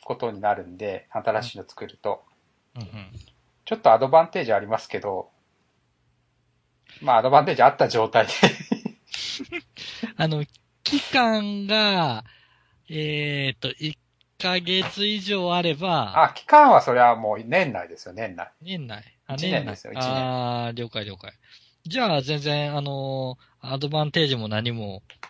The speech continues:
Speaker 2: 関係なしですよ。
Speaker 1: うん。俺、ちなみにまあ言っとくと、
Speaker 2: うん。
Speaker 1: 私の最高いいね数は、えー、二十六です。
Speaker 2: 二十六。
Speaker 1: そんなもんです。
Speaker 2: じゃあその二十六をとりあえず、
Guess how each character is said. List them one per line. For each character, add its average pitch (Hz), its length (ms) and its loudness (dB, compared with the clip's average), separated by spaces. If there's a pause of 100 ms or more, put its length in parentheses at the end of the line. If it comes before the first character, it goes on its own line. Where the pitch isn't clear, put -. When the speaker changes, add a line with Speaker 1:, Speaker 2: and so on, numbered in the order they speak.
(340)
Speaker 2:
関 139 140 -6
係 127 200 -4
な 123 100 0
し 104 140 -8
で 104 100 -12
す 113 120 -10
よ。 92 80 -14
Speaker 1:
う - 20 -16
ん。 - 60 -20 (800)
俺、 233 400 4 (140)
ち - 120 -10
な 226 120 4
み 240 80 -2
に 226 120 -4
ま 214 180 4
あ 107 40 2
言 117 100 -4
っ 127 40 -14
と - 200 -4
く - 80 -18
と、 95 380 -4 (580)
Speaker 2:
う 143 60 -14
ん。 - 20 -8
Speaker 1:
私 202 400 0
の 220 160 0
最 196 280 2
高 190 280 -2
い 196 120 -4
い - 20 -6
ね 185 140 -2
数 - 160 -10
は、 95 380 0 (1160)
え 110 360 -14
ー、 165 40 -10
二 226 120 2
十 127 240 0
六 104 220 -2
で 98 100 -8
す。 - 220 -20 (520)
Speaker 2:
二 135 140 -12
十 107 240 -14
六。 110 320 -18 (360)
Speaker 1:
そ 143 140 -6
ん 147 60 -8
な 143 100 -2
も 143 100 -2
ん 104 60 -6
で 92 80 -8
す。 - 240 -20 (680)
Speaker 2:
じ 117 100 -12
ゃ 107 40 -12
あ 101 40 -14
そ 120 140 -12
の 127 100 -6
二 139 180 -2
十 123 840 -2
六 165 340 0
を 143 80 2
と 131 160 -2
り 135 180 2
あ 131 100 4
え 131 60 0
ず、 131 420 -4